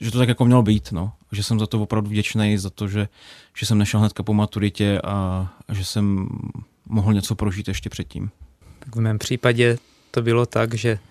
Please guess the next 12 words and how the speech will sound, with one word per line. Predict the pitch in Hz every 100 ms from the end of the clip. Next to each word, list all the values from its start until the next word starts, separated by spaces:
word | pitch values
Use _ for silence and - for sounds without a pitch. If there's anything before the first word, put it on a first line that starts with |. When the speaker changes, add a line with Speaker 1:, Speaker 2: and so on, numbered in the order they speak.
| - - - _ _ _ _ -
Speaker 2:
dejme | 117 110
tomu | - 117 113 107
v | - -
osmnácti, | 120 - 117 113 110 - 113
ve | 110
dvaceti | 110 110 - 113 - 110 107 104 _
jsem | - - 117 110 107 -
se | -
nějak | 123 113 113
začal | 110 - 120 117 117
víc | 117 113 - - -
zajímat | 127 120 117